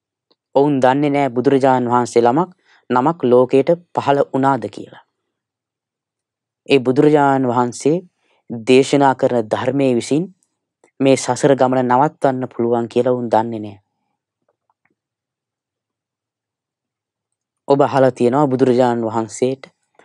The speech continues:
එක් අවස්ථාවක එක් වස් කාලයක් පුරාවට පාරිලෙය කියන වනයේ ඇතෙක් උපස්ථාන කළා. නමුත් ඒ ඇතා උපස්ථාන කළ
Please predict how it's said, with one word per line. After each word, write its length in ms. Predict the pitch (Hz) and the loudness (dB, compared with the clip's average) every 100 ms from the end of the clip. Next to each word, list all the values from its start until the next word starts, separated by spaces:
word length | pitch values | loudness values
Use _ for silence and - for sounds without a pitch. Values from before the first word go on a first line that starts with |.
| _ _ - | _ _ -8
එක් 220 | 131 - | -8 -4
අවස්ථාවක 720 | 120 123 - - 117 117 117 180 _ _ _ | -2 -2 -4 -2 -2 -2 -4 -8 _ _ _
එක් 120 | - - | -14 -2
වස් 280 | 123 120 - | -2 -2 -4
කාලයක් 440 | 151 147 147 139 _ | 0 2 0 -2 _
පුරාවට 580 | 123 127 143 135 104 - - _ _ _ _ _ _ _ _ _ _ _ _ _ | 0 2 4 0 -4 -10 -20 _ _ _ _ _ _ _ _ _ _ _ _ _
පාරිලෙය 540 | 127 131 147 135 127 127 | -2 0 2 2 2 -2
කියන 240 | - 120 | -4 -6
වනයේ 460 | 107 110 117 156 196 - _ | -2 -2 0 -2 -4 -10 _
ඇතෙක් 400 | - 120 156 156 | -10 -2 -2 -2
උපස්ථාන 500 | - 131 - - 107 101 | -8 -8 -6 -6 -6 -8
කළා. 300 | - - - _ _ _ _ _ _ _ _ _ _ _ _ _ _ _ _ _ _ _ _ _ _ _ _ _ _ - | -20 -20 -20 _ _ _ _ _ _ _ _ _ _ _ _ _ _ _ _ _ _ _ _ _ _ _ _ _ _ -6
නමුත් 360 | 135 135 139 - | 0 0 0 0
ඒ 160 | 131 123 | 2 2
ඇතා 260 | 113 127 | 2 0
උපස්ථාන 600 | 110 123 - - 127 123 | 0 -4 -4 -2 -2 -2
කළ 220 | - 120 | -4 -6